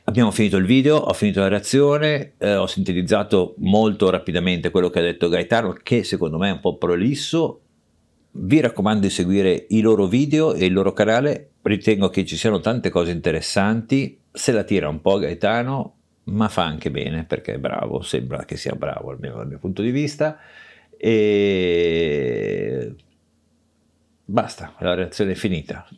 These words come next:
Quindi concludendo, se pensate di iscrivervi al canale, sappiate che non me ne frega un cazzo.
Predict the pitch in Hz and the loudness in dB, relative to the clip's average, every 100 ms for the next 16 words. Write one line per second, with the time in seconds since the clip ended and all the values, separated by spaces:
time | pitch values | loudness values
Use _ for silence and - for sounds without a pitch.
0 | _ _ _ - 104 90 80 95 113 110 | _ _ _ -4 -2 -2 -2 -2 0 2
1 | 117 90 71 - - _ _ - - - | 2 2 -4 -10 -16 _ _ -18 -2 0
2 | 98 - _ _ _ _ _ - 82 - | 0 -2 _ _ _ _ _ -4 -4 2
3 | 98 92 - - 69 69 - 92 76 - | 0 0 -6 -8 -8 -8 -4 -2 -2 -6
4 | 64 - _ _ _ _ _ _ _ _ | -14 -16 _ _ _ _ _ _ _ _
5 | 85 78 78 73 69 90 120 123 _ - | -10 -4 -4 -2 -2 -2 -2 -8 _ -10
6 | - 73 - 95 104 95 95 90 - - | -8 -8 -8 -8 -4 -2 -2 -2 -4 -6
7 | 98 - - - - | -6 -4 -4 -4 -16